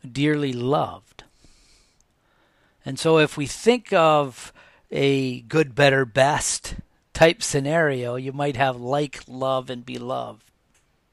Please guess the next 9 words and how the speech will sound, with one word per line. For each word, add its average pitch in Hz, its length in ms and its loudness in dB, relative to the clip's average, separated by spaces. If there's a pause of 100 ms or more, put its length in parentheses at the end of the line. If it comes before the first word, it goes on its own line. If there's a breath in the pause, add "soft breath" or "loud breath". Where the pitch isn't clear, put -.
(1160 soft breath)
In 127 160 -8
that 127 300 -2
sense, 127 500 -4
it's - 320 -8
the 127 140 -6
highest 127 560 -2
order 117 380 -8
of 117 120 -12
things. 113 540 -16